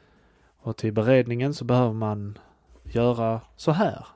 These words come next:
Njurarna skäras i tunna skivor, kryddas och brynas i smöret. De läggas sedan i en kastrull, spädas med buljongen och vinet och får sakta steka tills de är fullkomligt mjuka.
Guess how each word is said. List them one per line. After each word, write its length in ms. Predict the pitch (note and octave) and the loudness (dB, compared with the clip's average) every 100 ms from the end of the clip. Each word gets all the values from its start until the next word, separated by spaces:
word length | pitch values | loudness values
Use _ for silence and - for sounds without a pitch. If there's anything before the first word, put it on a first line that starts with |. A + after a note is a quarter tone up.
| _ _ - - - - - - - - - _ _ _ _ | _ _ -20 -18 -18 -20 -20 -20 -20 -20 -20 _ _ _ _
Njurarna 560 | A2 G#2+ A2+ A2+ G#2+ G#2 | 0 4 4 4 0 -2
skäras 520 | - A#2+ C#3+ A#2+ - | 2 2 4 0 0
i 60 | B2 | 0
tunna 400 | - E3+ E3+ C3+ | 6 6 6 4
skivor, 540 | D3 D#3 E3 A2 F#2+ | 4 6 6 4 2
kryddas 640 | - - C#3 D3+ C3+ - | -6 2 4 6 4 4
och 60 | B2+ | 0
brynas 520 | B2+ C#3+ D#3 C3 - | 4 6 6 2 -2
i 40 | |
smöret. 880 | A#2+ - C#3 A2 G2 F#2+ _ - - - _ - | -6 0 0 0 -2 -10 _ -20 -20 -20 _ -8
De 180 | A2 G#2 | -4 2
läggas 340 | A#2 B2+ A#2 | 2 2 0
sedan 400 | - D3 D3 B2+ | 2 2 2 0
i 60 | B2+ | -2
en 100 | A#2+ | -2
kastrull, 600 | C3+ - - C3+ F2 A#2+ _ _ - | -4 -6 -2 -2 -2 -10 _ _ -16
spädas 680 | - - A#2 A#2 A2+ A2+ - | -14 -2 0 2 0 -2 -2
med 240 | B2 A#2+ | 0 2
buljongen 640 | C3 C#3+ D#3 B2+ B2+ C3+ - _ _ | 4 6 4 2 -2 -4 -10 _ _
och 280 | _ C3 C3 | _ -4 4
vinet 640 | E3 B2 A2+ A2 - - - | 4 4 -2 -4 -8 -20 -10
och 120 | B2+ | -8
får 120 | - | -6
sakta 460 | - C3+ D3 - A2 | -4 -2 -2 -4 -6
steka 580 | - A2+ C#3 - F#2+ - _ _ _ _ | -2 -4 -4 -6 -10 -10 _ _ _ _
tills 220 | - A2 | -4 -4
de 160 | - A2+ | -2 -2
är 160 | G#2+ | -2
fullkomligt 840 | G#2+ - D3+ E3 - B2 G#2+ G#2 - | -4 2 4 4 -2 -4 -2 -6 -6
mjuka. 500 | G#2 G#2 A2 - | -4 -4 -4 -12